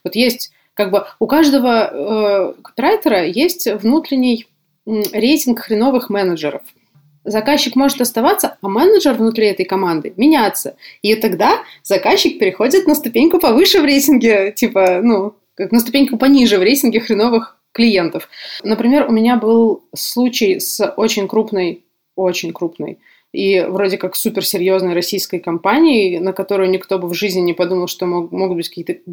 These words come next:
косяки. И в первом случае я убивала деньги три месяца,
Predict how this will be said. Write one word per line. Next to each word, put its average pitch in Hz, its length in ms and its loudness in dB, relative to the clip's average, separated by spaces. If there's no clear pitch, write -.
косяки. 247 520 -2
И 220 60 0
в 226 80 -6
первом 208 260 0
случае 196 720 -2
я 202 180 0
убивала 185 340 0
деньги 185 220 -2
три 214 220 -2
месяца, 330 460 -2